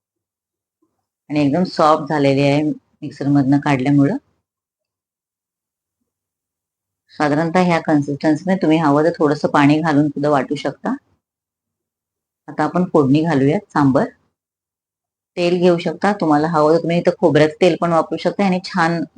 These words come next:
साऊथ इंडियन चव येऊ शकते. याच्यामध्ये आपण तेलामध्ये जिरे घातलेले आहेत. यामध्ये मी दोन वेगळ्या प्रकारची मिरचीची पूड घातलेली आहे. खरं तर हे उपवासासाठी म्हणून मिरचीची पूड आहे. ही आहे काश्मीरी लाल मिरची, ह्याच्याने थोडा कलर चांगला येईल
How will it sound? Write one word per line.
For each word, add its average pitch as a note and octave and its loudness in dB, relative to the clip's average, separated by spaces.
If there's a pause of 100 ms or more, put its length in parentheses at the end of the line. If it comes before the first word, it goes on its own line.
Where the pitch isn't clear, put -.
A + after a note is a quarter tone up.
साऊथ D#3 0
इंडियन E3 0 (100)
चव D#3 4
येऊ D3+ 2
शकते. E3 -8 (720)
याच्यामध्ये D3+ -2
आपण D3+ 0
तेलामध्ये D3 2
जिरे D3 0
घातलेले D3+ -2
आहेत. D#3 -2 (2500)
यामध्ये F#3+ 2
मी G#3+ 4
दोन G3 4
वेगळ्या F#3 6
प्रकारची F3+ 0
मिरचीची E3+ -2
पूड D#3 -2
घातलेली D3+ -4
आहे. D3+ -4
खरं E3 -2
तर F3 0
हे G3 4
उपवासासाठी F3 0
म्हणून F3+ 0
मिरचीची D3+ -4
पूड D3 -2
आहे. D#3 -2
ही F3+ -2
आहे F3 2
काश्मीरी E3 0
लाल D3 2
मिरची, D3 0
ह्याच्याने F3 -4
थोडा E3+ 2
कलर E3+ 2
चांगला D#3 2
येईल D3+ -2